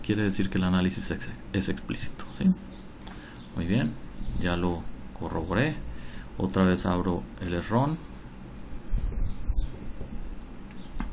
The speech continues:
Esto está bien, single, ¿sí? Se va a ir a buscar a la carpeta de instalación, el sdyna program,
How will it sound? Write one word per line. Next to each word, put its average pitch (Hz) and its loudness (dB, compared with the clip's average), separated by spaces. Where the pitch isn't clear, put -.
Esto 95 4
está 90 2
bien, 120 4
single, 165 6
¿sí? 165 2
Se - 2
va 98 10
a 101 10
ir 104 8
a 107 6
buscar 98 4
a 95 2
la 85 0
carpeta 98 2
de 92 2
instalación, 92 2
el 98 8
sdyna 101 4
program, 98 8